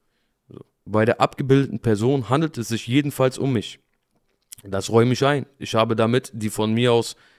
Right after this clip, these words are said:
äh, die von mir als unwürdig und grenzenlos ungerecht empfundene Situation auch und in, insbesondere zu meinem eigenen Schutz dokumentieren und festhalten wollen. Deswegen wollte ich das Video aufnehmen.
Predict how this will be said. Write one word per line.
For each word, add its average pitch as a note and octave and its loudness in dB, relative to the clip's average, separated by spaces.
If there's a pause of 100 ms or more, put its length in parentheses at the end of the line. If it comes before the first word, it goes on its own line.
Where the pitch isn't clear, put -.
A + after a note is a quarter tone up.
(320)
äh, G#2 0
die A2 -6
von A#2 0
mir B2+ 4
als A2+ 0
unwürdig C#3 -2
und G#2+ -6
grenzenlos C3 0
ungerecht C3+ -4
empfundene A#2 -4
Situation A#2+ -2
auch C#3 4
und B2+ -6
in, - -10 (100)
insbesondere C3 -2
zu - -8
meinem A#2 0
eigenen D#3 2
Schutz - -4
dokumentieren B2+ -2
und C3+ -4
festhalten G2+ -2
wollen. - -14 (500)
Deswegen A#2+ -4
wollte C3 2
ich - -8
das B2+ -2
Video C#3+ -4
aufnehmen. - -14